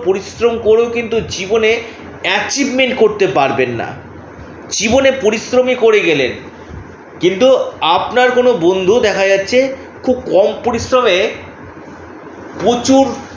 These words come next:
অর্থের মালিক, একাধিক প্রপার্টি, গাড়ির মালিক হয়েছে, কিন্তু আপনি সেই জায়গাতে করতে পারলেন না। আপনি ওর থেকে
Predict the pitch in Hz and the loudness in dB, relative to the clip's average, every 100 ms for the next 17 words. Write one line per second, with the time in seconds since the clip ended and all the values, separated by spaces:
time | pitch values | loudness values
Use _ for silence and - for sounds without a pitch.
0 | - - - - - - - 170 233 - | -18 -18 -18 -18 -18 -14 -2 0 0 2
1 | 240 170 143 160 214 - - 147 165 208 | 2 2 2 2 0 -2 -6 -4 0 0
2 | 208 214 - 165 170 196 202 214 208 - | 0 -4 0 0 4 2 2 0 0 -4
3 | - - 120 139 165 196 143 113 131 214 | -16 -14 -6 0 2 2 0 0 2 2
4 | - - - 127 127 - 107 - - - | -2 -10 -2 2 2 2 -6 -6 -14 -16
5 | - 139 - - - - - 220 - 190 | -8 -2 -2 -2 -2 -2 0 0 -2 -4
6 | 170 180 180 208 240 285 - 143 151 135 | -2 0 0 2 2 0 -2 -2 0 0
7 | 127 127 139 196 202 277 254 - - - | 2 2 2 2 2 0 -2 -6 -16 -2
8 | 175 190 254 | 0 2 0